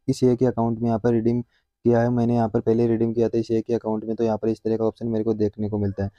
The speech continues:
तो अब मुझे करना कुछ नहीं, simply यहाँ पर नीचे आना और मेरे को यहाँ पर Microsoft Reward को कॉन्टैक्ट करना है। तो simply मैं यहाँ पर कॉन्टैक्ट पर क्लिक कर देता हूँ और अपनी जो भी प्रॉब्लम है मैं Microsoft Reward तक पहुँचा देता हूँ। तो यहाँ पर टाइटल इशू के अंदर आपको डालना है रिडीम प्रॉब्लम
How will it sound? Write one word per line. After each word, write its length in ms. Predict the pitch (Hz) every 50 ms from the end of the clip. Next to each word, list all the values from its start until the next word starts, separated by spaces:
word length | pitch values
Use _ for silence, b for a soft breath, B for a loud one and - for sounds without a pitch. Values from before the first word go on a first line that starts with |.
| _ _ _ -
तो 60 | -
अब 140 | - 120 131
मुझे 260 | 135 135 131 123 123 127
करना 280 | - 123 123 120 123
कुछ 160 | 123 - 117 120
नहीं, 140 | 127 127 120
simply 320 | - - 120 113 - 127
यहाँ 120 | 127 120 113
पर 120 | - 123
नीचे 260 | 123 117 110 - - 120
आना 220 | 117 117 117 117
और 100 | 117 120
मेरे 180 | 120 117 110 110
को 80 | -
यहाँ 120 | 113 110 104
पर 160 | - 120 123 113
Microsoft 480 | 110 107 - 110 110 - 123 113 -
Reward 180 | 110 110 107 104
को 120 | - 127 -
कॉन्टैक्ट 440 | - 107 104 101 - 104 101 _
करना 220 | - 104 101 98 98
है। 60 | 98 _ _ _ _ _ _ _ _ _ -
तो 40 | - 120
simply 360 | - 117 113 110 123 127 127
मैं 80 | 127
यहाँ 120 | 127 123 117
पर 120 | - 117 -
कॉन्टैक्ट 400 | - 117 113 107 101 113 110 -
पर 120 | - 120
क्लिक 240 | - - 113 113 110
कर 100 | - 110
देता 220 | 107 107 107 110 117
हूँ 120 | 135 139 b b b b b
और 120 | 117 120 120
अपनी 200 | 117 123 127 117
जो 120 | 120 117
भी 80 | 120 127
प्रॉब्लम 420 | 127 123 120 107 110 113 117 120
है 60 | 120 120
मैं 120 | 123 123 120 120
Microsoft 560 | 120 113 107 104 - 113 113 110 120 120 113 113
Reward 260 | 113 110 113 110 -
तक 100 | 127 - -
पहुँचा 280 | 117 110 107 107 107
देता 240 | 104 104 101 - 101
हूँ। 100 | 98 101
तो 400 | - _ _ _ _ _ - 113
यहाँ 100 | 113 113
पर 80 | - 127
टाइटल 400 | - 113 110 107 104 - 113 120
इशू 200 | 117 - - 117
के 60 | 120
अंदर 180 | 117 113 110 113
आपको 180 | 113 110 - 120
डालना 260 | 113 113 107 107 113
है 60 | 120 117
रिडीम 240 | 117 110 113 117
प्रॉब्लम 380 | 110 113 113 101 104 113 127 131